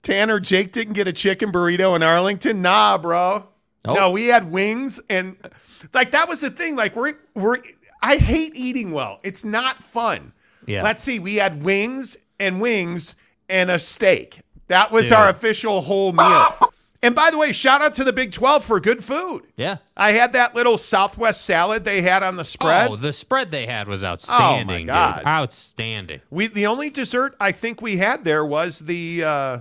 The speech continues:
Speaker 1: was the carrot cake
Speaker 2: I want
Speaker 1: at
Speaker 2: my
Speaker 1: Bob's.
Speaker 2: credit, though. I want my credit. Day two of Big twelve Media Days, they had some mac and cheese they rolled out.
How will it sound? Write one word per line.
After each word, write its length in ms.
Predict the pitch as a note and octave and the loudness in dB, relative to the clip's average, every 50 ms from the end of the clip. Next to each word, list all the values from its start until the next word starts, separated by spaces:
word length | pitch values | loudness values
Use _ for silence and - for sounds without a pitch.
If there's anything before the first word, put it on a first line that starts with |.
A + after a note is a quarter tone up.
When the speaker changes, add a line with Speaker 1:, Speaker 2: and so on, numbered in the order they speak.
| - _ _ | -12 _ _
Speaker 1:
was 260 | - D3+ G3+ G3+ G3 - | -4 -2 -2 -2 -2 -4
the 100 | G3+ F#3 | -10 -6
carrot 360 | - - A3+ C#4 C#4+ C#4 - | 0 2 2 2 2 0 -2
cake 120 | - E3+ | 0 0
Speaker 2:
I 60 | E3 | 0
want 140 | G#3+ B3+ C#4 | 0 0 -2
Speaker 1:
at 60 | D#4+ | -2
Speaker 2:
my 80 | E4 E4 | 0 0
Speaker 1:
Bob's. 200 | G#3 A#3 - B3 | 0 2 2 2
Speaker 2:
credit, 260 | A3+ A3 G#3+ G#3 F3 | 0 0 -2 -4 -6
though. 140 | - G#2 F2 | -6 -8 -6
I 80 | F#2 B2 | -6 -6
want 180 | F#3 A3+ B3+ B3 | -6 -6 -6 -6
my 100 | G#3+ F3+ | -8 -8
credit. 420 | - - - F3 D#3 A#2+ F2 - - - - A#2+ | -6 -2 -2 0 0 0 -2 -8 -10 -12 -10 -6
Day 220 | A2 E3 G3 A3 | -4 -4 -4 -4
two 240 | A3 - - A#3+ A3+ | -8 -8 -8 -8 -6
of 100 | F#3+ D3+ | -6 -8
Big 200 | E3 E3+ F3 E3+ | -8 -10 -10 -8
twelve 240 | - G3 E3 D3 C#3+ | -8 -8 -8 -6 -6
Media 240 | D3+ D#3+ D#3+ F3 | -8 -6 -4 -4
Days, 320 | F3 F#3 F#3 F#3+ F#3+ F3+ - | -2 -2 -2 -2 -2 -4 -4
they 120 | - D#3 | -6 -6
had 200 | E3+ F#3 F3 D#3+ | -6 -6 -8 -8
some 160 | - - C#3 | -8 -8 -6
mac 200 | C#3 D3 D#3 E3 | -6 -6 -6 -6
and 120 | - C3 B2 | -8 -10 -8
cheese 200 | - E3 D#3+ D#3 | -6 -6 -6 -4
they 140 | E3 E3 E3 | -4 -4 -4
rolled 260 | E3+ E3+ E3+ E3+ E3+ | -4 -4 -4 -4 -4
out. 220 | F3+ F3+ F3+ - | -4 -4 -4 -6